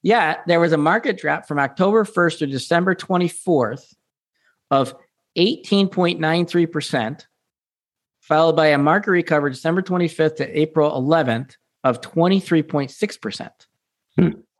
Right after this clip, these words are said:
Speaker 1: And actually in there, you could, there's a couple of zigzags in there you could have really taken advantage of, of all these. I mean, the market's really wild. It's moving all over the place.
Speaker 2: Yep.
Speaker 1: So think about this from a, from a standpoint of, like, our,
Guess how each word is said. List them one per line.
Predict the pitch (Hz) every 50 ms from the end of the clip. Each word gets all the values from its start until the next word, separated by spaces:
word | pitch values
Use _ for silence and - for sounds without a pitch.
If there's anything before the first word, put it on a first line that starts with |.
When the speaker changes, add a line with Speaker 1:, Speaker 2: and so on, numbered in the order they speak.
| _ _ _ _ _ _ _ _ _ _ _ _
Speaker 1:
And | 170 180 180 170 180 175 -
actually | 185 233 226 - 165 151 135 131 139
in | 151 151
there, | 160 165 180
you | 165 139 147
could, | 151 - 131 113
there's | 131 135 147 127
a | 123
couple | - 165 165 165 131 120
of | 110
zigzags | 113 135 135 127 139 143 143 147 135 131
in | 147 143
there | 147 143 151 156
you | 139 120
could | 117 - 131
have | 120 113
really | 123 127 120 113
taken | - 139 131 117 123 123
advantage | 117 110 117 117 117 123 127 127
of, | 135 135 123
of | 117 101
all | 120 117 117 117
these. | 123 131 139 139 - - -
I | 127
mean, | 123 127 120
the | 117
market's | 123 135 143 139 - 110 104 117
really | 120 123 110 -
wild. | 98 110 113 110 98 92 104
It's | 107 110 -
moving | _ 127 123 120 117
all | 117 113 113 120
over | 120 113
the | 101
place. | 101 - 120 131 131 _ _ _ _ _ _ _ _
Speaker 2:
Yep. | 113 127 -
Speaker 1:
So | - 185
think | 170 208 214 226
about | 240 196 170 160 147 139 117
this | 131 113 110 - - - - _ _
from | - 160 139
a, | 139 143 139 - -
from | - 170 151
a | 135
standpoint | 127 - 139 123 120 110 - 123 120 117
of, | 113 110 110 107 _ _ _ _
like, | 143 143 143
our, | 143 143 143 139 -